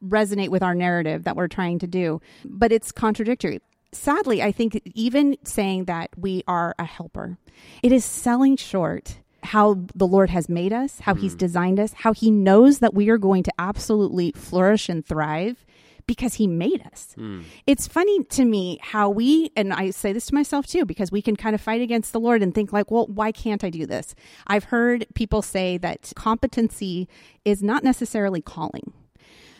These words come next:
Speaker 1: But competency, I don't know that that necessarily always dictates the calling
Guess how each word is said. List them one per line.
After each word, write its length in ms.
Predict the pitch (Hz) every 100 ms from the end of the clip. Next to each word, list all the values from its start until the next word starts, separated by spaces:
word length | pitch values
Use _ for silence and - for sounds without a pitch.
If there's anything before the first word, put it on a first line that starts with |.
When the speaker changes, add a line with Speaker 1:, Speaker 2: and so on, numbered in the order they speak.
| _
Speaker 1:
But 180 | 240 240
competency, 560 | 277 311 285 220 220 208
I 60 |
don't 180 | 202 -
know 100 | 226
that 120 | 208
that 180 | 202 202
necessarily 680 | 202 220 202 - 214 285 214
always 260 | 196 190 175
dictates 520 | 185 - 175 175 -
the 100 | 190
calling 560 | - 269 320 - -